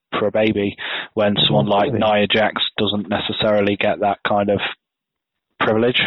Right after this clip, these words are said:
Speaker 1: 'Cause I have the feeling that if, like, I have the feeling that if Jey Uso and Naomi decided that they were going to try for a baby,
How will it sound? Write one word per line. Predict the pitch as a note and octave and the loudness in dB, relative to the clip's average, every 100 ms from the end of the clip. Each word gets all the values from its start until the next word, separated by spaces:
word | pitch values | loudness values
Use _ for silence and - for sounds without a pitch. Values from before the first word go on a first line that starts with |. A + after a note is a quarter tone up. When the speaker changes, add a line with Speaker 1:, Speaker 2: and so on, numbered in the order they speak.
| - - _ _ _ _ _ _ - - _ _ _ - - _ _ _ _ | -4 -14 _ _ _ _ _ _ -20 -20 _ _ _ -20 -20 _ _ _ _
Speaker 1:
'Cause | B2 A#2+ | 0 2
I | A#2+ | 2
have | C#3+ - | 2 0
the | - | 0
feeling | C3+ B2+ A2+ A2 | 2 2 2 2
that | A2+ | 2
if, | A2+ A2 - - | 2 0 -2 -2
like, | A2+ A2 G#2+ - - - - - _ _ _ _ _ - - - - - - - - _ _ _ _ _ _ _ | 0 2 0 0 -4 -4 -10 -20 _ _ _ _ _ -20 -20 -20 -20 -20 -20 -20 -20 _ _ _ _ _ _ _
I | C3 | 0
have | C#3+ C3+ | 2 2
the | C3+ - | 0 2
feeling | D3+ B2 G#2+ | 2 2 2
that | A2 | 2
if | G2+ - | 0 0
Jey | - C3 | 2 2
Uso | B2 B2 A2+ G2+ F#2+ A#2 - _ _ _ - - - _ _ _ - _ _ _ | 4 2 2 2 2 0 -4 _ _ _ -14 -14 -14 _ _ _ -20 _ _ _
and | A2 A2 G#2+ G#2+ | 0 2 2 2
Naomi | A2 A2 A2+ A#2 G2+ G2+ A#2 - _ _ _ | 2 2 2 2 2 0 -2 -6 _ _ _
decided | G#2+ A#2 A2+ A2+ G#2 | -2 0 2 0 0
that | |
they | G#2 A2 | 2 2
were | G#2+ | 2
going | A2 A2 | 0 0
to | - | 0
try | - A2 G#2 - | 0 2 2 0
for | G#2+ | 0
a | |
baby, | A2+ A2 G#2 F2+ A#2+ | 2 0 0 0 0